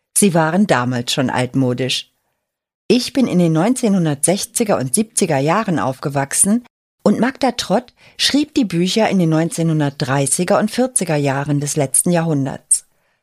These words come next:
in der Nazizeit. Hitler war an der Macht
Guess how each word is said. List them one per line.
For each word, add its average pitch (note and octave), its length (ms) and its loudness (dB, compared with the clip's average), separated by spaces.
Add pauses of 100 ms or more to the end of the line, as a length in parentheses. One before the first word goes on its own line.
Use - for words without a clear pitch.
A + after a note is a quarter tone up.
(140)
in E3+ 100 2
der G3+ 120 4
Nazizeit. F#3 880 -4 (800)
Hitler G3 480 0
war C3+ 120 0
an C3+ 120 0
der B2+ 100 0
Macht C3 460 -6